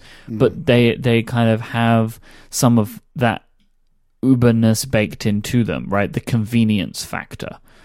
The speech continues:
Speaker 2: So, uh, I'm poking around with some of these right now. But yeah, I wish we had Lyft.
Speaker 1: Mm, I, I, I actually have yet to try Lyft because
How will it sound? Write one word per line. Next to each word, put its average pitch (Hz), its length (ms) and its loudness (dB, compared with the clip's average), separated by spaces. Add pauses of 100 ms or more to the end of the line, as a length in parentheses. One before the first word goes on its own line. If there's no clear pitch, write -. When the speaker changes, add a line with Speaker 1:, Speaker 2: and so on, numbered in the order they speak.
(280)
Speaker 2:
So, 101 340 2
uh, 95 260 2
I'm 156 220 4
poking 147 360 2
around 104 300 0
with 104 80 -4
some 90 220 -8
of 78 80 -10
these 62 200 -12
right - 240 -12
now. - 260 -12 (120)
But 120 80 -2
yeah, 120 160 2
I 143 120 0
wish 175 280 2
we 135 120 4
had 110 180 -2
Lyft. - 400 -6 (340)
Speaker 1:
Mm, 107 400 -10 (220)
I, 147 220 0
I, 165 240 0
I 185 180 0
actually 180 380 -2
have 127 120 -2
yet 139 340 -4
to 127 200 -6
try 165 400 -6
Lyft 107 500 -6
because 110 460 -4